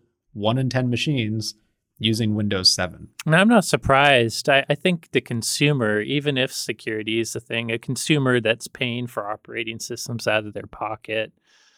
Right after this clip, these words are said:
Speaker 2: you know, every, every day, every time they build a computer, it's, it's like, now that I'm adult, it really is. People should pay. It's, the operating system's, like, the core thing, but it was always a pain in the ass to add that hundred dollars to a computer build or whatever,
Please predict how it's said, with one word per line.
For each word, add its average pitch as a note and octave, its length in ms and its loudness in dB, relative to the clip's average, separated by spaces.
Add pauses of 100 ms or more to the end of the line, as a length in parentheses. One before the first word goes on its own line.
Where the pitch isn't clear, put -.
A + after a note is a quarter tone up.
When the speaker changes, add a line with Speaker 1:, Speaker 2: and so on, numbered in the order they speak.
(380)
Speaker 2:
you A#2 140 -4
know, G#2 260 -2
every, A2+ 240 0
every A#2+ 180 -4
day, - 120 -16 (540)
every C3+ 180 0
time B2+ 220 -2
they A#2+ 160 2
build A2+ 260 0
a A2+ 60 -6
computer, A#2 480 0
it's, A3 200 0
it's - 300 -8
like, C#3 240 0
now E3+ 180 2
that B2+ 160 4
I'm A2+ 140 2
adult, G#2 460 -2
it D3+ 80 -4
really A2 400 2
is. G#2 260 2
People A#2+ 300 -6
should B2+ 280 2
pay. - 140 -12
It's, A#2+ 280 -2
the G#2+ 100 -4
operating B2 420 2
system's, B2+ 400 2
like, G#2+ 200 2
the - 80 -12
core G#2 280 -4
thing, G#2+ 380 -2
but A2+ 100 0
it A#2+ 100 -2
was C3 160 -2
always B2+ 380 4
a - 60 -4
pain A2 280 -6
in G#2+ 120 -6
the G#2 120 -10
ass G#2+ 300 -2
to A2 100 -4
add G#2+ 260 2
that G#2+ 180 2
hundred A2+ 380 -2
dollars A2+ 460 -4
to A2+ 180 -14
a A2 60 -12
computer G#2+ 440 -12
build G#2 260 -10
or A2 100 -8
whatever, G#2+ 480 -8